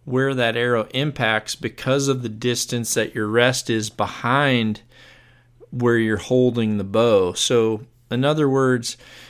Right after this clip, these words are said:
if your rest is behind your hand and your sight is in front of your hand,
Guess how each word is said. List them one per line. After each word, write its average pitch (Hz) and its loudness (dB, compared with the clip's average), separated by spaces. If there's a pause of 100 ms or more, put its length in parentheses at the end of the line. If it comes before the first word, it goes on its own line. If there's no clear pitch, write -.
(120)
if 135 -2
your 127 2
rest 156 2
is 127 -2
behind 127 0
your 127 -4
hand 123 -2
and 117 -6
your 107 -4
sight 139 0
is 117 -2
in 107 -4
front 151 -2
of 135 -4
your 117 -6
hand, 110 -4